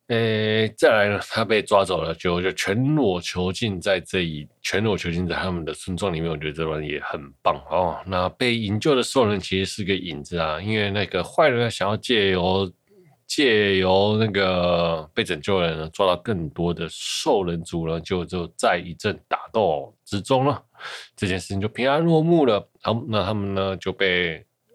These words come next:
奉为上宾，我们的路迪乌斯呢，被奉为上宾呢，在那个村庄被招待哈。诶，原来发现那个丘野斯就抓他的人，就是金耶鲁的哥哥。金耶鲁呢，就是我们路迪乌斯的剑术老师，也是我们爱丽丝的剑术老师啊。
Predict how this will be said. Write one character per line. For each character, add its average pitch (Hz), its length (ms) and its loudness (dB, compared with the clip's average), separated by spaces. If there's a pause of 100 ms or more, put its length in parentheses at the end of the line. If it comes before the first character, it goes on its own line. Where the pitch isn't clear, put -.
(160)
奉 95 240 0
为 85 100 0
上 85 300 -2
宾， 85 340 -4 (160)
我 80 120 -4
们 82 100 -2
的 85 100 -2
路 95 160 -2
迪 95 80 -2
乌 90 80 -2
斯 85 160 -8
呢， 82 140 -4
被 92 120 -2
奉 95 200 -4
为 92 80 -2
上 104 200 -2
宾 127 140 0
呢， 123 220 2
在 107 240 2
那 98 100 -6
个 90 80 -6
村 92 220 -6
庄 101 120 0
被 98 120 -2
招 104 420 2
待 95 400 0
哈。 80 180 -2 (640)
诶， 120 260 2
原 120 220 2
来 127 140 0
发 127 200 0
现 120 200 0
那 113 80 0
个 95 340 2
丘 107 180 -4
野 98 140 0
斯 90 160 -8
就 92 100 0
抓 90 240 2
他 92 140 2
的 90 140 -2
人， 80 120 -4
就 87 140 -2
是 95 80 0
金 90 220 -4
耶 95 120 0
鲁 82 200 -6
的 80 60 -6
哥 98 220 -2
哥。 113 220 -2
金 135 180 -2
耶 143 120 2
鲁 123 180 4
呢， 123 140 4
就 101 200 -2
是 98 200 -2
我 87 160 2
们 90 320 -2
路 104 120 -2
迪 98 140 -2
乌 90 140 -4
斯 85 180 -10
的 85 100 -2
剑 90 240 -6
术 90 120 -6
老 76 180 -2
师， 82 260 -8
也 80 120 -4
是 - 120 -10
我 82 120 -6
们 80 100 -2
爱 90 140 -4
丽 92 120 -6
丝 87 200 -10
的 87 60 -4
剑 117 200 -6
术 139 140 -2
老 92 180 0
师 - 200 -2
啊。 135 280 4